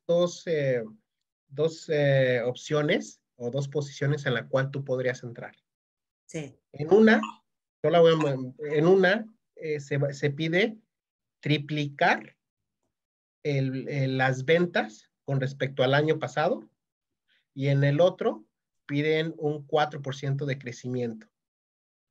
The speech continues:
Speaker 2: Ok.
Speaker 1: Eh, ¿cuál de los dos escogerías? ¿El que pide trescientos o el que pide cuatro por ciento?
Speaker 2: Y el cuatro. <laughs> No,
Speaker 1: Es
Speaker 2: yo
Speaker 1: un
Speaker 2: estoy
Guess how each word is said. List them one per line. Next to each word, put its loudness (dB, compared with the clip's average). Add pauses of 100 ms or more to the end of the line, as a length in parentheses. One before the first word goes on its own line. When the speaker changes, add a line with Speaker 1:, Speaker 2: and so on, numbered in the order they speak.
(320)
Speaker 2:
Ok. -20
Speaker 1:
Eh, -4
¿cuál 4
de -2
los 0
dos 0
escogerías? -2
¿El -6
que -10
pide -2
trescientos -4
o 0
el -4
que -8
pide -4
cuatro -2
por -10
ciento? -16 (760)
Speaker 2:
Y -2
el 0
cuatro. 2
<laughs> -4 (540)
No, 4
Speaker 1:
Es 4
Speaker 2:
yo 2
Speaker 1:
un 0
Speaker 2:
estoy 4